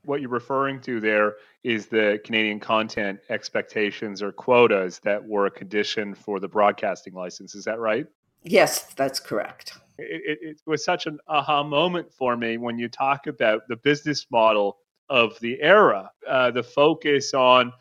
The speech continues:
Speaker 1: large-scale audiences in the name of maximizing ad revenue. It's what, what some listeners may not appreciate is that in an era of limited competition, there were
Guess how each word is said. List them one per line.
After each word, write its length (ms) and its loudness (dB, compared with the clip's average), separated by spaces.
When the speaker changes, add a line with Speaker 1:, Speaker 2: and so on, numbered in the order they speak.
Speaker 1:
large-scale 840 4
audiences 1040 4
in 160 4
the 80 -2
name 420 4
of 140 2
maximizing 880 0
ad 260 6
revenue. 480 2
It's 260 0
what, 280 2
what 200 2
some 280 4
listeners 500 -2
may 140 4
not 160 4
appreciate 720 0
is 240 -4
that 240 4
in 180 -2
an 160 -2
era 460 6
of 380 4
limited 420 2
competition, 920 -2
there 240 6
were 460 4